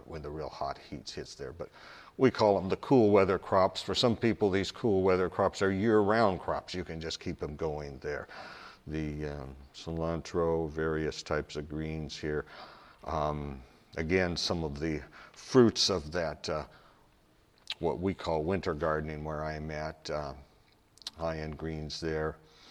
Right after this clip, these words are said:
Um, so what do you do to grow 'em?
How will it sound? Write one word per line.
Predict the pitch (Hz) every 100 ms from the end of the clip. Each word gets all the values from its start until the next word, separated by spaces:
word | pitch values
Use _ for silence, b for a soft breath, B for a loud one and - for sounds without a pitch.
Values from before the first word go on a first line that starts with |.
| B B B B B _ -
Um, | 78 76 76 76 76 73 B B B B B B B _ _ _ _ _ _
so | - 110
what | 101 135
do | 139
you |
do | 107 113 107
to | 92
grow | 87 87 80 73
'em? | 71